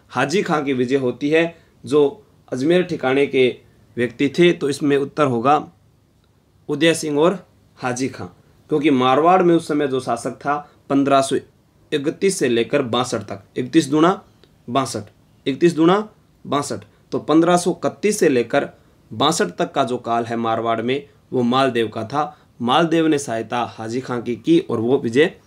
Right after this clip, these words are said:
प्राप्त करते हैं। नेक्स्ट प्रश्न,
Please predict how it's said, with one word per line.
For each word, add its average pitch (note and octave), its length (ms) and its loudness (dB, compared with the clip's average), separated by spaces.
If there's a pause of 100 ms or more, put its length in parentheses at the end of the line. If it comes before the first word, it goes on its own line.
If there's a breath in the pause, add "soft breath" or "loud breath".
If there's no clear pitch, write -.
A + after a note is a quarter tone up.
(280 soft breath)
प्राप्त D3+ 260 -2
करते A2 260 -12
हैं। G2+ 160 -14 (2250)
नेक्स्ट D#3 240 0
प्रश्न, D3+ 320 -2